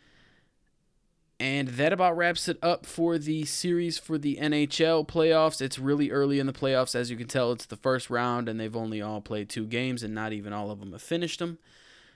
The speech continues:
There is some good stuff to come. There's a lot of good teams here. Every single team that's in here has sh-, made a case as to why they belong.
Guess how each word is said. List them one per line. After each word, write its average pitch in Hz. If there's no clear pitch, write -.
There 135
is 156
some 151
good 143
stuff 139
to -
come. 151
There's 123
a 123
lot 131
of 127
good 139
teams 139
here. 127
Every 135
single 131
team 131
that's 117
in 123
here 123
has 110
sh-, -
made 117
a 110
case 113
as 110
to 113
why 107
they 104
belong. 147